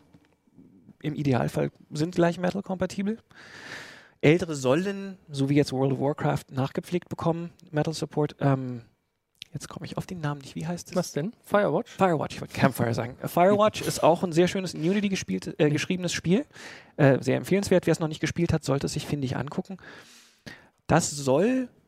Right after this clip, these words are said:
Speaker 1: irgendwann kommen mit Metal, aber noch ist es halt nicht gepatcht worden.
Speaker 2: Ist das denn ein Spiel, wo sich das tatsächlich lohnen würde? Also ich meine, manchmal muss man sich auch fragen, brau-, brauche ich denn überhaupt viel mehr Performance? Oder geht, ich meine,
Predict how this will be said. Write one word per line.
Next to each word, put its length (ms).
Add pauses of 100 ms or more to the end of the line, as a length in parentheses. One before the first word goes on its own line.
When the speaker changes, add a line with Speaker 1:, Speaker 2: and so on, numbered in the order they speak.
Speaker 1:
irgendwann 440
kommen 340
mit 140
Metal, 340
aber 260
noch 220
ist 160
es 160
halt 400
nicht 160
gepatcht 420
worden. 220 (340)
Speaker 2:
Ist 160
das 120
denn 140
ein 20
Spiel, 280
wo 60
sich 160
das 160
tatsächlich 440
lohnen 260
würde? 260 (240)
Also 160
ich 100
meine, 220
manchmal 260
muss 140
man 100
sich 120
auch 100
fragen, 240
brau-, 200
brauche 340
ich 80
denn 120
überhaupt 460 (440)
viel 200
mehr 120
Performance? 640
Oder 240
geht, 180 (140)
ich 100
meine, 320